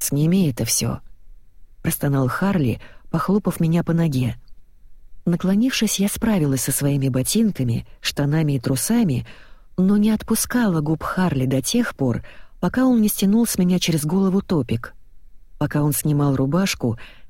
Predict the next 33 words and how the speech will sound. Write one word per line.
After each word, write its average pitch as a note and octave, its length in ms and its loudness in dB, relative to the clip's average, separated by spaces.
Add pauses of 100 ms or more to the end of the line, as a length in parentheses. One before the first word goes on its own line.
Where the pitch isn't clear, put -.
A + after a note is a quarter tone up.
(320)
я F3 200 0
быстро F3 400 0
расстегнула D3+ 540 2
лифчик D#3+ 480 0
и - 120 -4
сунула A#3+ 360 2
его F#3+ 200 2
в G3+ 80 -2
сторону, A#2+ 600 0 (340)
не D3 100 2
желая, C#3+ 380 0
чтобы C#3+ 260 -2
Харли C#3 360 0
обнаружил, C#3 540 2
что C#3+ 220 -4
тот A#3 260 -2
весит C#3+ 380 -2
три C#3+ 180 0
кило C#3+ 340 2
и G3 100 4
наполнен F3 500 2
водой. D#3 480 0 (760)
При D3 160 0
виде D3 300 2
его C#3+ 160 2
члена F#3 440 2
у C#3 60 2
меня D3+ 220 2
расширились D3+ 640 0
глаза C#3 400 2
и G3+ 100 4
отвисла E3+ 480 0
челюсть. G3 640 0